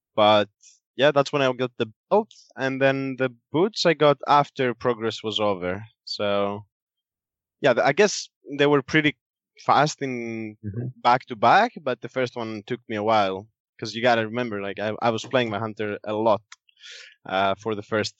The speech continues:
Speaker 1: three weeks, and I didn't get
Speaker 2: Mm-hmm.
Speaker 1: anything, right?
Speaker 2: Yeah. Eh, and where did you get 'em? Where did they drop for you?
Speaker 1: Uh, both in Mythic Plus dungeons.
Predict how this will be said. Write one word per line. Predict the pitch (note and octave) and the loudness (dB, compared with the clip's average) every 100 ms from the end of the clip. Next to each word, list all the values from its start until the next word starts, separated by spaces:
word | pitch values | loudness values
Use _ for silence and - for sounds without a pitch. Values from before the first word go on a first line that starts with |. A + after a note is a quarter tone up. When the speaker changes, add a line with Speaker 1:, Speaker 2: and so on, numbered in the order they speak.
| - | -2
Speaker 1:
three | C3 | 0
weeks, | A#2 A#2+ A#2 | 2 0 0
and | A2 G#2 | -6 -6
I | |
didn't | G2+ A2+ G2+ | -6 -10 -2
get | G#2 | 0
Speaker 2:
Mm-hmm. | A2 B2 | 2 0
Speaker 1:
anything, | A#2 G#2+ - _ _ _ _ _ _ _ _ _ | -2 -6 -16 _ _ _ _ _ _ _ _ _
right? | G#2 A2 - - - _ _ _ - | -12 -12 -12 -18 -18 _ _ _ -18
Speaker 2:
Yeah. | F#2+ G2+ - _ _ - | -16 -18 -20 _ _ -6
Eh, | - - - | -4 -4 2
and | D3+ E3 | 6 8
where | F#3+ | 6
did | G3 | 6
you | E3 | 4
get | C#3+ C#3 | 4 4
'em? | |
Where | A2 | 4
did | C3+ | 2
they | C3 | 2
drop | A2+ A2+ - | 2 2 0
for | G#2+ | -4
you? | G2 F#2+ - _ _ _ _ C#3+ | -4 -6 -12 _ _ _ _ 0
Speaker 1:
Uh, | C#3 | 2
both | C3 D3 C#3 | 4 4 4
in | C3+ B2 | -4 -8
Mythic | A#2+ A#2 A2 | -8 -10 -10
Plus | - G#2 - | -4 -4 -2
dungeons. | G2+ G2 F#2+ G#2 - | -8 -8 -12 -8 -8